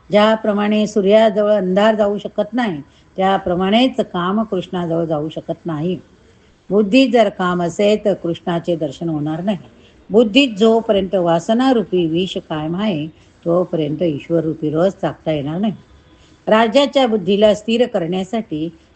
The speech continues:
तसेच शुद्ध करण्यासाठी नवव्या स्कंदात सूर्यवंशी, चंद्रवंशी राजांची कथा सांगितली.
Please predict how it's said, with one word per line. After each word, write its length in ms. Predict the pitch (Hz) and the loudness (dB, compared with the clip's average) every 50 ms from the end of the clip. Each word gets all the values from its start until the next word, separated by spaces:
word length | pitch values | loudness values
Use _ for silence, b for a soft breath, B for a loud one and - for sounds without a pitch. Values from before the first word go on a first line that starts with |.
| _ - | _ -4
तसेच 320 | 180 170 - 196 - - 185 160 | -2 -2 -2 -2 -2 -2 -4 -4
शुद्ध 320 | - - 220 208 208 202 | -2 -2 0 2 0 0
करण्यासाठी 800 | - 247 202 185 180 180 175 165 - 220 214 - - 165 160 160 165 b b b b _ - | 2 0 0 0 -2 -2 -4 -2 -2 -2 -2 -2 -2 -4 -6 -6 -8 b b b b _ -2
नवव्या 420 | 185 196 202 208 208 214 214 202 | 0 2 2 4 4 4 4 2
स्कंदात 560 | - - - - 160 160 170 175 190 202 208 208 - - _ - - | 0 -4 -8 -6 -4 -2 0 2 2 2 2 0 -2 -8 _ -20 -10
सूर्यवंशी, 800 | - - 254 277 294 294 269 226 196 190 190 175 - - 214 214 196 214 | 0 2 4 4 6 4 4 2 0 -2 -4 -4 -2 -2 -2 -2 0 0
चंद्रवंशी 600 | 196 175 170 180 180 175 160 160 165 151 - 190 | -2 0 0 0 0 0 -2 -2 -4 -4 -4 -4
राजांची 460 | 175 165 151 151 139 143 147 143 - 180 | -4 -4 -4 -4 -6 -8 -8 -8 -8 -10
कथा 300 | - 156 - - 147 147 | -10 -10 -8 -8 -10 -8
सांगितली. 420 | - 233 240 220 185 - - - | -6 -6 -6 -6 -6 -8 -14 -20